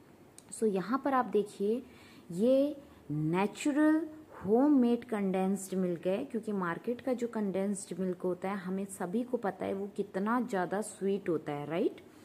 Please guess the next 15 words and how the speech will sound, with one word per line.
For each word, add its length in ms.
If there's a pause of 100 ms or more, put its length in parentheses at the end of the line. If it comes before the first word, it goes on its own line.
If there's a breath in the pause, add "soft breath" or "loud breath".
(440 loud breath)
So 200
ये 480
जो 240
है 220
इसमें 340
कोई 260
artificial 800
sweetness 580
नहीं 300
है। 360 (240 loud breath)
ये 240
मैंने 240
condensed 640
milk 320
बिल्कुल 540